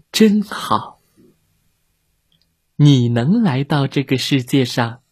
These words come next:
真好。还有，你和我能成为朋友。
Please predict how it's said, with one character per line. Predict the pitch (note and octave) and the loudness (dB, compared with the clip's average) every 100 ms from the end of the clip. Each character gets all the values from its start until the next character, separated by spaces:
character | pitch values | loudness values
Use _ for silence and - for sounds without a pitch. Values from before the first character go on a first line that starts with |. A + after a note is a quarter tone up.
| _ _ _ _ _ _ _ _ _ _ _ _ _ - | _ _ _ _ _ _ _ _ _ _ _ _ _ 0
真 | A#3 A3+ A3+ A#3+ | 2 4 0 -4
好。 | - - - - - _ _ _ _ _ _ _ _ _ _ _ _ _ _ _ _ | -10 -6 -6 -6 -20 _ _ _ _ _ _ _ _ _ _ _ _ _ _ _ _
还 | - - B2+ | -16 -6 2
有， | G#3 G3+ B2+ B2+ - _ _ _ _ _ _ _ _ _ _ - | 4 6 4 0 -8 _ _ _ _ _ _ _ _ _ _ -2
你 | D3 B2 A2+ | 0 0 -2
和 | - C#3+ G#3+ | -2 2 2
我 | E3 A#2 G#2+ - _ _ _ _ _ | 4 2 0 -6 _ _ _ _ _
能 | C3 B2+ F3 | -4 -2 -2
成 | F#3+ D3 E3+ | -2 -2 0
为 | E3+ F#3 | 2 0
朋 | G#3 - - A2 A#2 C3 F#3 | -2 -8 -6 -4 -2 0 2
友。 | A3 D3 C#3+ | 2 0 -2